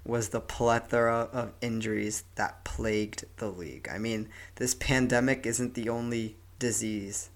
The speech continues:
that's affecting these teams. The injury bug has gotten around.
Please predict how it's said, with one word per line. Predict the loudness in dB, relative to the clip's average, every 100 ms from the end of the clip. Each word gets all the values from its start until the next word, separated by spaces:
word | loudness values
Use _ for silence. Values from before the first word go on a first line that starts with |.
| -6
that's | -2 -2
affecting | -2 -2 -2 -4 -2
these | -4 -2
teams. | -4 -4 -4 -6 -8 -4
The | -2
injury | 2 4 4 2
bug | 2 2 2
has | 0 -2 -2
gotten | 2 4 4 2
around. | -2 -2 -4 -6